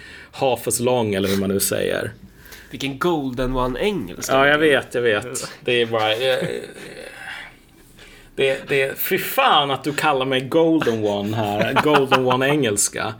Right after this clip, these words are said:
Speaker 1: Jävla skit. Du ska föreställa någon sorts kamrat.
Speaker 2: <laughs> Nej. Men vad fan, känner vi att vi har... Har vi sagt någonting
Speaker 1: Mm.
Speaker 2: nu?
Speaker 1: Ja, vi, vi, vi har våran...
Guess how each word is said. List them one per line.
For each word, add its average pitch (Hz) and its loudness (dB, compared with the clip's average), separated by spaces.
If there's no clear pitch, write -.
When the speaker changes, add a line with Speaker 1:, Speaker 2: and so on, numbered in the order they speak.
Speaker 1:
Jävla - -8
skit. 117 -4
Du 147 2
ska 147 0
föreställa 127 2
någon 117 0
sorts 113 -2
kamrat. 113 -4
Speaker 2:
<laughs> - -12
Nej. 113 -10
Men 160 0
vad 165 0
fan, 165 0
känner 175 -2
vi 165 -2
att 160 -2
vi 160 -2
har... 151 0
Har 156 -4
vi 170 -2
sagt - -6
någonting 160 -2
Speaker 1:
Mm. 170 0
Speaker 2:
nu? - -6
Speaker 1:
Ja, 170 -2
vi, 165 -4
vi, 170 -4
vi 175 0
har 170 2
våran... 143 0